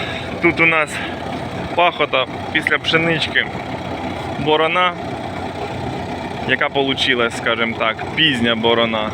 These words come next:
Одна культивація, вчора я культивував і посів. Рішили не ждать, втору культивацію не робить, бо Бог його знає, чи буде надалі дощі, чи не будуть.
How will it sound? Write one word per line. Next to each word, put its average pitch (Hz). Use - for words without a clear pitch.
Одна 139
культивація, 143
вчора 123
я 117
культивував 113
і -
посів. 117
Рішили 160
не 156
ждать, 160
втору 135
культивацію 135
не 135
робить, 139
бо 127
Бог 131
його 127
знає, 127
чи 123
буде 131
надалі 123
дощі, 117
чи 120
не 117
будуть. 131